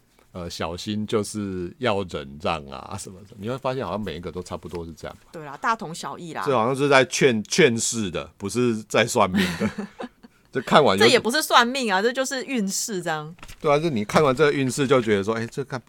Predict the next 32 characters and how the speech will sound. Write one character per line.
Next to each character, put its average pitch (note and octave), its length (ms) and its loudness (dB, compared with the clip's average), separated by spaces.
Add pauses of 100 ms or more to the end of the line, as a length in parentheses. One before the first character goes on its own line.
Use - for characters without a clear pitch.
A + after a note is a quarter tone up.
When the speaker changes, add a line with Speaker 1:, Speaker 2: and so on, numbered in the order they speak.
Speaker 1:
根 A#2+ 120 -6
本 F2+ 80 -6
就 G2 140 -4
是 G#2 260 -4 (240)
人 F2+ 120 -8
家 G#2+ 100 -2
在 G#2 180 0
劝 F2+ 360 -4
世 E2 320 -8
啊， C#2 180 -12 (380)
叫 A2+ 160 -2
人 F#2+ 160 0
家 G#2+ 180 2
要 G#2 220 4
那 F#2+ 140 -2
个， D#2+ 220 -6
哦， C#2+ 460 -12 (360)
脚 C#2+ 260 -10
踏 G2 240 6
实 D#2 300 -6
地， G2+ 240 -2
步 A2 180 0
步 G#2 280 0
为 E2+ 220 -2
营 F2 220 -8
啦， - 180 -16 (340)
保 F2 200 2
守 C#2+ 340 -2
待 E2 240 0
死， - 260 -10
养 D#2 200 -8
好， F2+ 140 -12